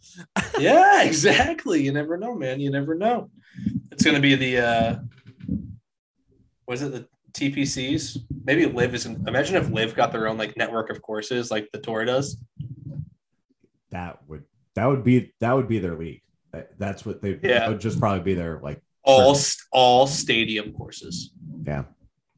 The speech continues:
Speaker 2: Just, like, pack the seats in, bump, bump music through there. Liv,
Speaker 1: Hey, man.
Speaker 2: Liv's gonna take over the world, man. But either, that's a conversation for another day.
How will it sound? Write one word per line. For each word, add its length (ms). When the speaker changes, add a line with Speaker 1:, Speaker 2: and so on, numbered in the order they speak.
Speaker 2:
Just, 120
like, 160
pack 320
the 80
seats 400
in, 300
bump, 440
bump 200
music 440
through 200
there. 400
Liv, 140
Speaker 1:
Hey, 40
man. 100
Speaker 2:
Liv's 180
gonna 160
take 200
over 140
the 60
world, 320
man. 200
But 320
either, 200
that's 180
a 40
conversation 540
for 120
another 260
day. 180